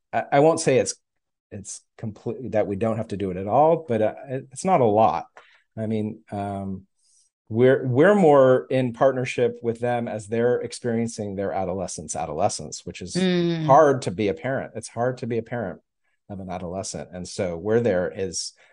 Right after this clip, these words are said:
Speaker 1: like, we're in your corner, we're helping, you know, we have ideas, we acknowledge, a lot of acknowledging, you know, it's, it's difficult. Um, but in, and it is sometimes hard to ask them to trust us.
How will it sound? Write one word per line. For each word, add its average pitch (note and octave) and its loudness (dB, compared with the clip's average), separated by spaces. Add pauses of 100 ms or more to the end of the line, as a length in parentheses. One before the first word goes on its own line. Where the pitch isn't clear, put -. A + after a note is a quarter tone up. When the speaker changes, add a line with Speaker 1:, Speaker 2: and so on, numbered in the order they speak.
(100)
Speaker 1:
like, F2+ -10
we're G2 -6
in G2 -4
your G2 -6
corner, F3 0
we're G#2+ -4
helping, F#2+ -10
you F#2+ -10
know, F#2+ -8
we F#2+ -6
have F2+ -8
ideas, D3 4 (320)
we A#2 -2
acknowledge, G#2 -2
a G#2+ -4
lot A2 6
of A2+ 2
acknowledging, G2+ -4
you G#2 -6
know, F#2+ -8
it's, - -12
it's - -16
difficult. A2+ -8 (460)
Um, A#2 2 (320)
but D#3 4
in, E3 2
and D#3+ 2 (100)
it D#3 2
is F#3 0
sometimes C3 -4
hard G#2+ -2
to - -6
ask G2+ -6
them F2+ -10
to - -16 (180)
trust - -6
us. - -14